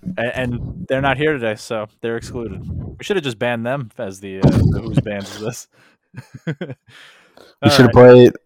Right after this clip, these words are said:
Speaker 2: if, we should have done a Wheel of Fortune, whatever, whatever we call it, Wheel of Fortune, whatever our game is. We should have each represented one of them, and whoever lost is just off the podcast.
Speaker 1: <laughs>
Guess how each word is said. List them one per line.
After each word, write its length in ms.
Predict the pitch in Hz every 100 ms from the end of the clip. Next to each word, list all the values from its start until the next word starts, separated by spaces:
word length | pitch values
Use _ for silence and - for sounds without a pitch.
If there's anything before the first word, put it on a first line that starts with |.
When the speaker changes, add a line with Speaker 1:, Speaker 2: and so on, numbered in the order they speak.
| 50 50 50
Speaker 2:
if, 300 | 50 110 101
we 100 | 110
should 160 | 107 117
have 100 | 110
done 200 | 104 104
a 500 | 101 98 95 92 87
Wheel 180 | 92 95
of 60 |
Fortune, 300 | - 101 95
whatever, 180 | 95 98
whatever 320 | 92 104 113 127
we 160 | - 98
call 200 | 110 104
it, 40 |
Wheel 160 | 90 98
of 60 | -
Fortune, 340 | 101 101 104
whatever 280 | 101 101 101
our 80 | 101
game 280 | 104 107
is. 160 | 127 - _ _ _ _ - - - _ _ _
We 80 | -
should 160 | - 120
have 80 | 117
each 240 | 113 -
represented 600 | 107 110 113 104 98 104
one 200 | 87 95
of 80 | 95
them, 240 | 123 202 - _ _ _ _
and 140 | 101 98
whoever 460 | 104 104 98 98
lost 360 | 90 90 98 -
is 120 | 85
just 140 | 82
off 240 | 87 85 -
the 60 | -
podcast. 580 | 87 82 - 85 - - -
Speaker 1:
<laughs> 280 | - -